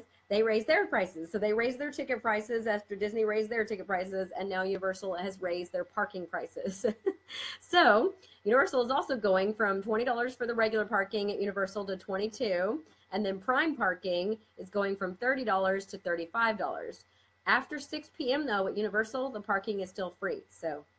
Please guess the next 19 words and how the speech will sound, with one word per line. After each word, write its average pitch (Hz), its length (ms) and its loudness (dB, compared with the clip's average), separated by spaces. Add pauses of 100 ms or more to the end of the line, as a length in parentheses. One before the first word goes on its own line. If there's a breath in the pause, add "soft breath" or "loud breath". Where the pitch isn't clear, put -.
(200)
yay. 156 200 -8 (880 loud breath)
All 202 160 4
right. 202 380 0 (1200)
Next 220 320 0
bit 285 100 -2
of 262 100 0
news. 240 520 0 (2000)
Foot 330 240 0
golf. - 480 0 (960 loud breath)
They 247 260 4
finally 262 440 4
have 262 140 -2
gotten, 226 540 4
like, 190 400 2 (340)
the 208 80 -8
foot 214 260 -4
golf 220 280 2
thing 220 220 2
started, 262 580 4